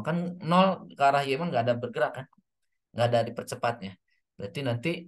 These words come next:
gaya normal sama dengan F sin empat lima ya. Jadi nanti ini sepuluh, ini F setengah akar dua. Nah, F-nya berarti berapa? F-nya adalah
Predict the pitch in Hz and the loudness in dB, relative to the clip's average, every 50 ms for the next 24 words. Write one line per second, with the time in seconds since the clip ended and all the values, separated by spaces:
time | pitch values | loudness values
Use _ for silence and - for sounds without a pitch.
0 | - _ _ _ - - 107 113 113 113 113 107 104 110 139 156 170 165 165 127 | -18 _ _ _ -12 -6 -2 -2 -2 -2 -2 -4 -2 -2 0 0 0 0 -2 -4
1 | 120 110 110 113 127 147 165 170 - - 123 143 175 180 - - - - _ _ | -4 -4 -4 -4 -4 -4 -4 -4 -4 -2 0 0 0 -2 -4 -12 -16 -20 _ _
2 | _ _ _ - - - 127 135 156 170 180 180 180 - - _ _ _ _ _ | _ _ _ -16 -8 -4 -4 -2 -2 -4 -4 -6 -8 -12 -16 _ _ _ _ _
3 | _ _ - - 107 - 110 113 113 110 113 113 107 110 110 98 - - - 110 | _ _ -12 -10 -6 -4 -4 -4 -4 -6 -6 -4 -4 -2 -4 -6 -6 -10 -12 -12
4 | 107 - _ _ _ _ _ _ _ _ - 165 104 120 123 123 123 120 147 151 | -14 -14 _ _ _ _ _ _ _ _ -14 -10 -8 -6 -4 -4 -4 -6 -6 -8
5 | 143 - - - - 104 107 107 110 131 165 196 214 - - _ _ _ _ _ | -8 -10 -12 -10 -6 -4 -2 0 0 0 0 0 -2 -4 -10 _ _ _ _ _
6 | _ - - 113 - - 120 147 170 185 180 - - - - - - 101 107 104 | _ -8 -4 -4 0 2 4 4 4 2 0 -4 -12 -14 -14 -8 -6 -4 -2 0
7 | 120 135 156 180 180 175 - - _ _ - 113 113 - 117 113 117 120 120 120 | 0 0 0 0 -2 -2 -6 -12 _ _ -10 -10 -6 -2 -2 0 0 0 -2 0
8 | 120 120 117 113 - - - 87 - - - 104 113 147 147 131 120 120 117 170 | 0 0 -2 -2 -6 -12 -14 -12 -10 -8 -8 -8 -8 -8 -4 -2 0 0 0 0
9 | 170 160 139 123 107 101 104 - _ _ _ _ _ _ - _ _ _ _ _ | 0 0 0 0 0 -2 -8 -10 _ _ _ _ _ _ -20 _ _ _ _ _
10 | _ _ _ _ _ _ _ _ _ _ _ _ _ _ _ _ _ _ _ _ | _ _ _ _ _ _ _ _ _ _ _ _ _ _ _ _ _ _ _ _
11 | _ _ - 120 120 117 113 113 110 131 147 151 120 123 117 110 113 135 170 208 | _ _ -2 0 2 2 2 0 -4 -2 0 2 2 2 4 4 4 6 4 4
12 | 208 - | 2 -2